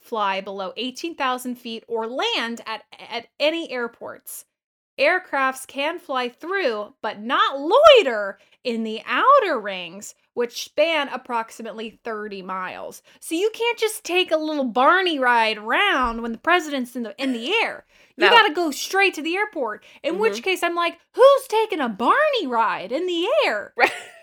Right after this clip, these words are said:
Speaker 1: Who's loitering?"
Speaker 2: Who's
Speaker 1: Wha-
Speaker 2: loitering
Speaker 1: <laughs>
Speaker 2: ten miles from the aircraft? Are you kidding?
Speaker 1: I don't know.
Speaker 2: That's very
Speaker 1: Um,
Speaker 2: close. It's a big aircraft.
Speaker 1: I know. It's, the, the aircraft itself is roughly ten miles.
Speaker 2: I feel like one wrong turn and it's like,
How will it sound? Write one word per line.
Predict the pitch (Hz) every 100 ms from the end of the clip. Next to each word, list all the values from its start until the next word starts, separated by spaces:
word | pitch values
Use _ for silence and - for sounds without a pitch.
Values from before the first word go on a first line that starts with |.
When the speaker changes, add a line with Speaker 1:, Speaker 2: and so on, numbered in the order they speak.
| - -
Speaker 1:
Who's | 523 622
loitering?" | 294 302 440 698 554 381 240 117 - 208 _ _ -
Speaker 2:
Who's | 403
Speaker 1:
Wha- | 254 381
Speaker 2:
loitering | 381 370 330 320 262
Speaker 1:
<laughs> |
Speaker 2:
ten | 233 240 240 254 240
miles | 202 196 208 233 294 -
from | 240 220
the | 208 185
aircraft? | 180 190 - 311 381 453 294
Are |
you | 277 262 233
kidding? | 254 233 277
Speaker 1:
I | 254 339
don't | 415 440 453 571 571 311
know. | 208 247 _ _ _ _ _ -
Speaker 2:
That's | 427 480
very | 294 233 466 679 622
Speaker 1:
Um, | 233 226
Speaker 2:
close. | 220 392 240 254
It's | 339 - 587
a | 269
big | 220 220 247 -
aircraft. | 170 185 - 147 120 - - - - - _ _ -
Speaker 1:
I | 262 330
know. | 480 523 523 370
It's, | 359 - -
the, | 294 254 240
the | 294
aircraft | 370 381 415
itself | 330 330 302
is | 262 262 - -
roughly | 220 226 226 220
ten | 220
miles. | 190 165 - _ _
Speaker 2:
I | 339 330
feel | 330 453
like | 466 330
one | 214 226 247
wrong | 233 208
turn | 196 233 220 196
and | 185
it's | 180
like, | 185